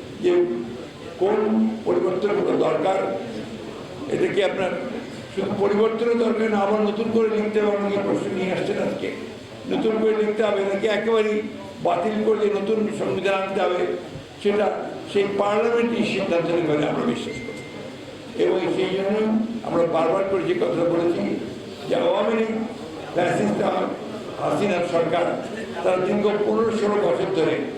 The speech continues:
এই দেশের রাজনীতি এবং অর্থনীতির যে ক্ষতি করেছে, সেটা ক্ষত বউ গভীরে চলে গিয়েছে।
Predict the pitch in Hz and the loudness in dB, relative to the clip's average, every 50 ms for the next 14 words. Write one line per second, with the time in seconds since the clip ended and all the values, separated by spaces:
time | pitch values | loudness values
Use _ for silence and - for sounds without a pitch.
0 | - - - - - - - - - - - - - - - - - - - - | -10 -10 -10 -10 -12 -12 -12 -12 -12 -12 -12 -12 -14 -14 -14 -14 -14 -14 -14 -14
1 | - - - - - 392 190 190 196 202 214 208 214 214 226 226 220 - 202 190 | -14 -14 -8 -2 0 0 2 2 2 2 2 2 2 2 2 2 2 2 2 2
2 | 190 190 190 208 214 226 220 - 220 214 202 202 202 - - - - - - - | 2 0 0 0 0 0 0 0 0 0 0 0 0 -2 -4 -4 -6 -6 -6 -8
3 | - - - - - - 190 185 - - - 208 208 208 208 208 208 190 190 190 | -6 -4 -2 0 0 2 0 0 0 0 0 0 0 2 2 2 2 0 0 0
4 | 185 - 185 - 190 196 240 226 214 - - 175 165 165 165 - - - - - | 0 0 0 0 0 2 2 2 2 2 2 2 2 2 0 0 0 -2 -2 -6
5 | - - - - - 214 214 202 220 202 - 208 214 - - - - - - - | -8 -8 -10 -6 -2 0 2 2 2 2 2 0 -2 -4 -6 -8 -10 -12 -12 -12
6 | - - - - - 262 - - - - 165 190 208 208 208 208 - - 151 170 | -12 -12 -10 -8 -6 -6 -6 -6 -4 -2 0 0 2 2 0 0 0 0 2 4
7 | 208 214 220 214 214 220 240 247 240 233 233 214 180 - - - - - - - | 4 4 4 4 2 4 4 4 4 4 2 2 2 2 2 2 2 0 0 0
8 | - - - 120 | -2 -2 -2 -4